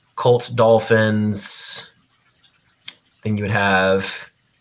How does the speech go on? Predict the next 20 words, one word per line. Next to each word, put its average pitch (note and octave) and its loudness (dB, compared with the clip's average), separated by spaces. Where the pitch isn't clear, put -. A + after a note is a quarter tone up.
Chiefs, - 0
Bills, F#2+ 2
Jags, F2+ -2
Browns. F2+ -4
Honestly, A3+ 2
if E3 2
I'm B3 2
the D#3+ 4
Browns, C#3+ 2
it, A#2+ 0
I'd, C#3+ 0
I'd D#3+ -2
be E3 2
okay A#2+ 0
with G#2+ -2
playing G#2 -2
the G2 -8
Jags G2+ -2
in G2 -14
that, F#2 -2